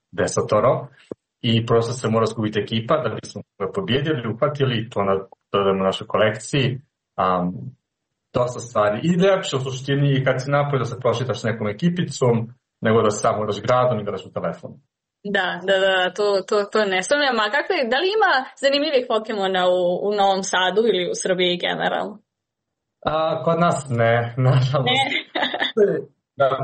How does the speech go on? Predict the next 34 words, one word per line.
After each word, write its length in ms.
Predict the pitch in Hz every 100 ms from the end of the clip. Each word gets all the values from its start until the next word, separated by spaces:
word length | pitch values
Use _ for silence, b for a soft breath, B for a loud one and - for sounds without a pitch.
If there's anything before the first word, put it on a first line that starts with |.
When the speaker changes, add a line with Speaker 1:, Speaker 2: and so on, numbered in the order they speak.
| 180
Speaker 1:
postoji 320 | 185 240 214
regionalni 440 | 190 156 131 127 -
Pokemoni 560 | 117 - 151 139 123
koji 200 | - -
postoji 300 | 131 127 135 135
samo 180 | 127 117 117
u 80 | 117
određenim 420 | 117 117 110 104
dijelovima 360 | 113 107 107
zemlje. 380 | 98 104 113 156 190 180 _ _ _ 123
Imamo 200 | 127 135
mi 100 | 135
našeg 320 | 139 - 107
za 120 | 110 117
Evropu, 400 | 107 110 110 170 165
ali 220 | 143 139
nemamo 260 | 147 139 127 127
konkretno 340 | 117 131 117
za 140 | 110 107 -
Srbiju. 380 | 104 101 98 87 - _ _ 214
Speaker 2:
Mhm. 140 | 196 127
Speaker 1:
Ima 120 | 127
neki 240 | 131 139 143 131
Pokemon 440 | 123 131 156 139
koji 140 | 139 131
je 120 | 127
specifičan 540 | 143 135 131 131 127 110
za 60 | 107
Egipat, 420 | 104 170 - 127 120 117
ali 180 | 113 113 113 113 117
ne 60 | 113
hvata 200 | 127 123
samo 300 | - 117 104
Egipat, 460 | 104 143 - 131